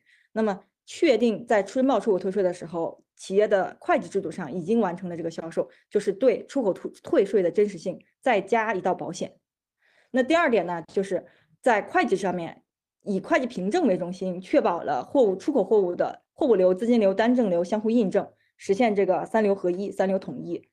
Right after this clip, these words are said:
能够互相，呃，匹配。包括中间这个会计销售确认的时候，收入时点与出口的这个报关时点应该有一个匹配。如果匹配不上的话，那么这个销售也存在一个问题，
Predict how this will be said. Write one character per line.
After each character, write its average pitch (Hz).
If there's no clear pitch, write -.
能 185
够 196
互 240
相， 214
呃， 175
匹 -
配。 -
包 262
括 269
中 220
间 226
这 233
个 -
会 294
计 185
销 214
售 226
确 220
认 214
的 170
时 -
候， 156
收 302
入 285
时 180
点 180
与 185
出 269
口 196
的 151
这 190
个 160
报 294
关 285
时 208
点 180
应 220
该 226
有 185
一 170
个 196
匹 -
配。 -
如 226
果 320
匹 -
配 214
不 190
上 285
的 113
话， -
那 196
么 196
这 196
个 185
销 202
售 196
也 185
存 180
在 220
一 180
个 170
问 170
题， -